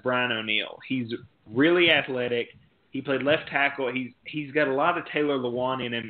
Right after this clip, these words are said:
in that when he gets out in space, he's just so hard to get around because he's not big. It's just he's so athletic and so tall and so long that, you know, he's the perfect guy to run, you know, LaShawn McCoy on those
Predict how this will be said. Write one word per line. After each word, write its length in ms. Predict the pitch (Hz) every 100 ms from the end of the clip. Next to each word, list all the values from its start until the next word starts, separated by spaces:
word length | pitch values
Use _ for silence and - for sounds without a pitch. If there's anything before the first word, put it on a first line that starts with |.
| -
in 160 | 123 123
that 160 | 113 -
when 160 | 131 127
he 60 |
gets 260 | 120 139 139
out 160 | 143 -
in 60 | 113 -
space, 360 | - 131 131 123 -
he's 160 | 123
just 180 | 123 120 - -
so 220 | 127 135
hard 300 | 135 131 123
to 60 | 110
get 200 | 123 127
around 360 | 123 117 117 - 107
because 420 | 107 - - 120 117 - _ -
he's 160 | 131
not 400 | 143 196 - 135
big. 560 | 127 156 156 117 117 -
It's 140 | 135 -
just 160 | 139 -
he's 140 | 131 131
so 220 | 143 143 147
athletic 540 | 127 - 127 139 139 117
and 140 | 117 -
so 200 | 131 131 - -
tall 300 | 131 131 120
and 100 | 110
so 100 | 123
long 640 | 110 113 151 143 117 113 117 - _ -
that, 140 | 131 127 - 123 -
you 100 | 131
know, 220 | 131 120 -
he's 240 | 143 127 117
the 80 | 120
perfect 420 | - 143 143 127
guy 280 | 131 127 123
to 80 |
run, 400 | 113 117 110 110 - _ _ _ -
you 80 | -
know, 200 | 110 - - 123
LaShawn 400 | 120 135 127 127
McCoy 380 | 127 131 127
on 100 | 117
those 140 | 107